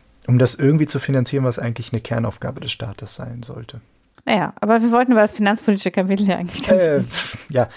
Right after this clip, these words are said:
Speaker 1: also Kapitel vier, äh, toll, super interessant, f-, befasst sich viel so mit diesen europäischen Fiskalregeln auch, so was ist machbar, was kann man denn auch verschieben und so weiter. Kann man sich mal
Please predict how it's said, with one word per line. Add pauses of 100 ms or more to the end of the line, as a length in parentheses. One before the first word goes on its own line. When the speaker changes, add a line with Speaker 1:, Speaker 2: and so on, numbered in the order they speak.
Speaker 1:
also
Kapitel
vier, (100)
äh, (140)
toll,
super
interessant, (540)
f-,
befasst
sich
viel
so
mit
diesen
europäischen
Fiskalregeln
auch,
so
was
ist
machbar,
was
kann
man
denn
auch
verschieben
und
so
weiter. (920)
Kann
man
sich
mal